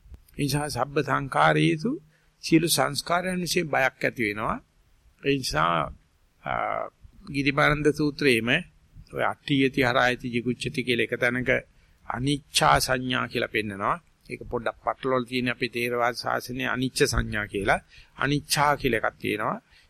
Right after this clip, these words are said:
ඒ වගේම සබ්බ සංකාරේසු අනාභිරත සංඥා කියලා එකක් තියෙනවා.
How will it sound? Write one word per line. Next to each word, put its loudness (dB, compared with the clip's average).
ඒ 4
වගේම 4
සබ්බ 0
සංකාරේසු 0
අනාභිරත 6
සංඥා 2
කියලා -8
එකක් -2
තියෙනවා. 0